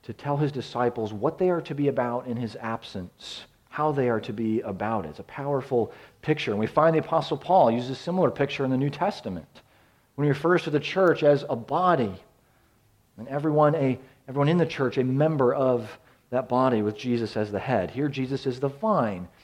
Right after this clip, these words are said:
every disciple a branch connected to the vine, bearing fruit or not bearing fruit in obedience to him. So it's important for us to spend some time hearing Jesus speak to us of the plant, the process,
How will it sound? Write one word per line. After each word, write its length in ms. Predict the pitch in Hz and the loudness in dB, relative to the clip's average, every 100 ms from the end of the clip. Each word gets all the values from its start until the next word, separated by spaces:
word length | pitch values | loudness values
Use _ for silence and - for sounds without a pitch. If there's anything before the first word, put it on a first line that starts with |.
| - | -6
every 180 | 127 151 | -2 0
disciple 520 | 147 147 127 135 147 | 0 0 -2 -2 -4
a 60 | 131 | -4
branch 840 | 147 156 127 107 - - - - _ _ _ _ _ | -4 -2 0 -2 -6 -12 -12 -14 _ _ _ _ _
connected 500 | 123 113 120 120 110 - | -2 2 0 -2 -6 -6
to 420 | 117 110 104 95 - | -4 -2 -2 -6 -10
the 80 | 98 | -8
vine, 500 | 113 107 98 85 82 | -2 -2 0 -4 -4
bearing 280 | 131 131 127 | 0 0 0
fruit 300 | - 139 135 | 0 0 0
or 100 | 117 | 0
not 320 | 107 139 - | 0 0 0
bearing 280 | 110 104 101 | -2 -2 -4
fruit 440 | - 104 95 - - _ _ _ _ _ 107 | -6 -8 -8 -8 -20 _ _ _ _ _ -10
in 220 | 104 113 | -8 -6
obedience 600 | 98 110 107 101 92 - | -6 -2 0 0 -4 -10
to 100 | 92 | -8
him. 300 | 113 90 80 | -4 -4 -4
So 100 | 117 | -8
it's 100 | 139 | -6
important 400 | 123 - 208 143 | -4 -2 -2 -2
for 120 | 151 | 0
us 200 | 139 120 | 2 0
to 80 | - | -6
spend 320 | - - 190 | -10 -4 -4
some 140 | 202 185 | -4 -8
time 280 | 170 156 135 | -6 -4 -4
hearing 440 | 143 160 185 185 | -4 -4 -2 -4
Jesus 720 | 175 147 113 113 113 - - - _ _ _ _ | -4 -6 -4 -6 -6 -12 -20 -20 _ _ _ _
speak 400 | - - 151 147 | -20 -10 -8 -8
to 240 | - 143 104 | -6 -2 -2
us 480 | 90 98 - - - _ _ _ _ _ | -2 -8 -16 -16 -18 _ _ _ _ _
of 140 | 113 104 | -10 -8
the 80 | 107 | -8
plant, 480 | - 143 135 139 | -2 0 0 -2
the 80 | 117 | -10
process, 840 | - 123 120 - 117 110 - - | -6 -2 -2 0 -2 -2 -6 -16